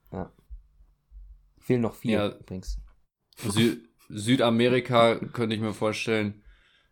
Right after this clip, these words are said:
Speaker 2: äh, wird auch noch was dabei sein. Brasilien ist mit dabei, das ist so das Grö-, daneben ist ja Argentinien, ist auch nicht ganz klein.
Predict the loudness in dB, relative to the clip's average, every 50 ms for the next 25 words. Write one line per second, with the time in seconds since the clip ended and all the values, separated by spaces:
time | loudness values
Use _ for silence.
0 | _ _ _ _ -6 -2 -2 0 0 -2 -4 -6 -6 -4 -4 -4 -4 -2 -4 -4
1 | -6 -6 -6 -10 -12 -10 -8 -8 -8 -8 -8 -6 -4 -4 -4 -4 -4 -4 -6 -6
2 | -8 -8 -12 -20 -20 -20 _ _ _ _ _ -6 -4 -4 -2 -2 0 2 4 4
3 | 4 4 2 0 -2 -4 -4 -4 -4 -2 -2 -2 -2 0 0 2 2 2 2 0
4 | 0 -2 -4 -8 -12 -12 -10 -10 -8 -8 -8 -10 -12 -12 -12 -12 -8 -6 -4 -4
5 | -2 -4 -4 -6 -8 -8 -10 -10 -10 -10 -10 -8 -8 -8 -8 -8 -10 -8 -8 -6
6 | -8 -8 -10 -10 -8 -8 -8 -8 -8 -10 -10 -10 -12 -14 -10 -6 -4 -2 -2 -2
7 | -2 -4 -6